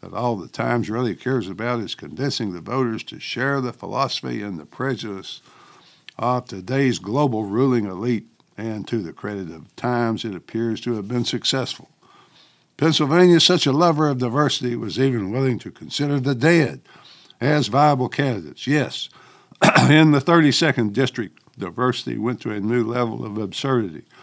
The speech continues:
Representative Tony DeLuca won big in his race, as reported by Business Insider. Quote, "Pennsylvania state lawmaker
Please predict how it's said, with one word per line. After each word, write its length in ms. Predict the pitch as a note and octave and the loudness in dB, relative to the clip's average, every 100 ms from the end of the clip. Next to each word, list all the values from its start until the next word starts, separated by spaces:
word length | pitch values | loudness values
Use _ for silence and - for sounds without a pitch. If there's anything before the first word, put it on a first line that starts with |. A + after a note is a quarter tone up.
| - - - - | -20 -20 -20 -10
Representative 720 | A#2 A#2+ A#2 G#2 D3 B2 A#2+ | -6 -2 0 4 4 4 2
Tony 280 | - C#3+ C#3 | 2 2 4
DeLuca 520 | B2 B2 D3 C3+ F2+ - | 2 2 4 2 -2 -14
won 340 | E2 G#2+ C#3 C#3+ | -4 0 2 4
big 320 | D#3 E3+ C#3+ | 6 6 6
in 80 | A2+ | 2
his 200 | A2+ G2+ | 0 -2
race, 320 | G2 F2+ - | -4 -4 -6
as 240 | G#2 G2 | -6 -6
reported 520 | F#2+ - B2+ G#2+ F#2 D#2+ - - - _ _ - | -8 -4 -2 -2 -4 -10 -20 -20 -20 _ _ -4
by 240 | A#2 A#2 | 0 0
Business 520 | G2 C3 A#2+ A2 G2 | 0 0 0 0 -2
Insider. 640 | A#2 G#2+ F#2 B2 G#2+ D#2+ D#2 | -2 -2 -2 -2 -2 -4 -6
Quote, 340 | - C#3+ G#2 | -2 -2 0
"Pennsylvania 640 | D#3+ E3+ B2+ C3 C#3 G#2+ | 0 0 0 2 2 2
state 260 | - B2+ A#2 | -2 -4 -4
lawmaker 640 | G#2+ A#2 G2 G#2 - G2+ | -4 -4 -4 -6 -8 -12